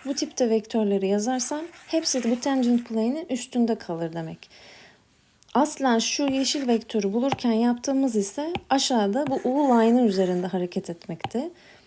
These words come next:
Fonksiyon grafiğinde şöyle bir curve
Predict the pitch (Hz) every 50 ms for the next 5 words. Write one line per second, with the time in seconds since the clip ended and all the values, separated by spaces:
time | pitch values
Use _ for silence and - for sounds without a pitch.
0 | _ _ _ _ - _ - 247 254 262 240 - 294 294 294 294 262 262 240 214
1 | 202 - 208 196 185 185 208 240 285 330 359 339 - - - - 302 294 277 240
2 | 240 214 220 240 294 330 330 - - - - 269 254 254 254 254 254 269 247